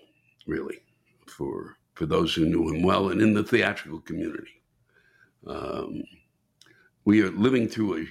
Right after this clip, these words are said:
relentless shitstorm, uh, that seems to be endless, as if we're on some sort of a fucking treadmill. And, uh, and it's like things are,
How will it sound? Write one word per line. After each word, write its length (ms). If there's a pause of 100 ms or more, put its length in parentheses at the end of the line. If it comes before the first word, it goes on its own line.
relentless 1120 (880)
shitstorm, 640 (1200)
uh, 140
that 180
seems 440
to 140
be 320
endless, 640 (680)
as 140
if 180
we're 120
on 120
some 180
sort 200
of 60
a 80 (140)
fucking 360
treadmill. 640 (680)
And, 480
uh, 180 (440)
and 240
it's 220
like 160
things 500
are, 240